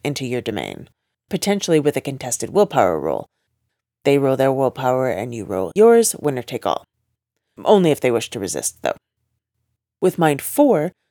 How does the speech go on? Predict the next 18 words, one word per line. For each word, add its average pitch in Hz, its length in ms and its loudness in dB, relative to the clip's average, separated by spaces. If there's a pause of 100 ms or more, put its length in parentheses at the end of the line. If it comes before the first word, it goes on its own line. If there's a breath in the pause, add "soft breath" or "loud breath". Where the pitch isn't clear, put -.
(140)
you 175 140 2
can 165 140 -2
pull 147 180 -2
conscious 302 520 -2
people - 400 -6
in, 101 260 -4 (100)
again 139 340 2
with 139 120 -2
a 151 40 0
contested 120 480 -8
willpower 156 480 4
roll 120 320 2
if 123 140 -4
they 120 120 0
would 90 180 -6
prefer 98 260 -6
not 139 260 -4
to. - 120 -8